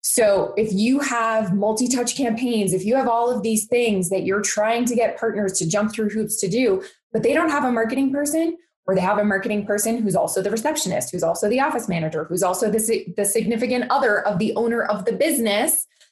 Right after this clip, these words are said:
that is not a marketing team. And they are having a really hard time figuring out how to leverage those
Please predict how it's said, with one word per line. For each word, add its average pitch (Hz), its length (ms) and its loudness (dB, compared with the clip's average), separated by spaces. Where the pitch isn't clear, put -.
that 208 260 4
is 254 120 2
not 233 240 0
a - 20 0
marketing 226 420 0
team. - 360 -4
And 208 200 2
they 202 120 2
are 220 120 2
having 208 400 -2
a 190 120 -2
really 208 460 0
hard 214 200 0
time 175 460 -6
figuring 254 440 2
out 185 240 0
how - 140 -4
to 190 80 0
leverage 185 800 0
those 175 260 -2